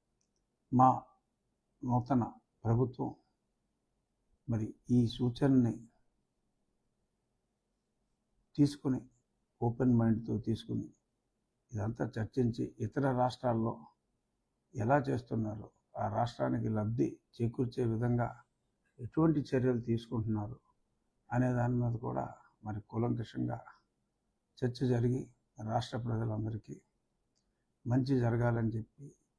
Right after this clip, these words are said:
ఆంధ్రజ్యోతి మంచి ఆశయంతో రాసిన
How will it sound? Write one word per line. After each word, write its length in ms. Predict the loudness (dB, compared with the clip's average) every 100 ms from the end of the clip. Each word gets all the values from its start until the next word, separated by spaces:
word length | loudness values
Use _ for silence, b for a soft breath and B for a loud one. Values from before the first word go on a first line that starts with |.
| _ _
ఆంధ్రజ్యోతి 640 | -2 0 2 0 -2 -4 -4
మంచి 360 | -2 -2 -2
ఆశయంతో 600 | -4 -4 -4 -4 -4 -8
రాసిన 400 | -8 -10 -12 -16